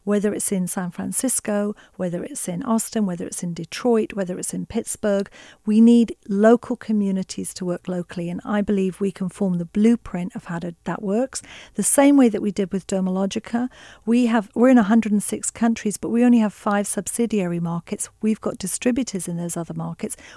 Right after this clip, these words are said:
We showed them the blueprint of how to do it, and they just replicated the playbook in their market,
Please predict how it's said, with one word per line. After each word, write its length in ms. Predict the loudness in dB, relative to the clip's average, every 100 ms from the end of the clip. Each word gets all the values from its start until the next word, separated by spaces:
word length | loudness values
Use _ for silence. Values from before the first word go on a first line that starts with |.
| -2
We 100 | 0
showed 440 | 2 4 4 6
them 140 | 4 4
the 120 | 2
blueprint 600 | 2 0 0 -6 -8 -8
of 120 | -10
how 300 | -6 -4 -4 -6
to 100 | -10
do 240 | -8 -8
it, 140 | -10 -12 _ -20 -20 -4
and 160 | 0
they 100 | 0
just 220 | 0 -4 -4
replicated 800 | 0 0 -2 -8 -4 -6 -6 -10
the 80 |
playbook 560 | -8 -6 -6 -4 -6 -6
in 200 | -4 -2
their 160 | 0 -2
market, 520 | -2 -4 -6 -8